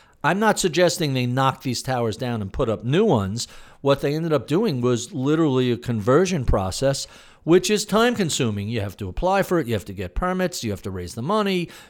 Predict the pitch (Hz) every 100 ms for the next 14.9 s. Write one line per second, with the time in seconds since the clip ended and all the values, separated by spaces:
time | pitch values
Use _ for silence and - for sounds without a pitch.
0 | - 117 101 - 104 - 104 - 175 196
1 | 185 175 170 170 165 151 190 190 156 151
2 | 139 151 135 120 92 _ _ 117 113 113
3 | 120 123 127 117 120 120 - - - _
4 | - 127 170 151 147 123 107 101 120 -
5 | 143 156 - 127 135 117 117 - 113 104
6 | 104 104 107 107 101 98 - - - -
7 | 110 98 - 143 143 139 147 143 143 139
8 | 147 139 143 135 127 139 131 131 - 127
9 | 151 214 170 110 113 - - - _ -
10 | _ 117 120 170 185 151 165 185 180 -
11 | 185 - 156 147 156 - - 135 131 127
12 | 120 - 127 - - 113 120 135 139 143
13 | 127 - 127 123 120 117 107 104 113 113
14 | 113 110 117 117 - 123 107 104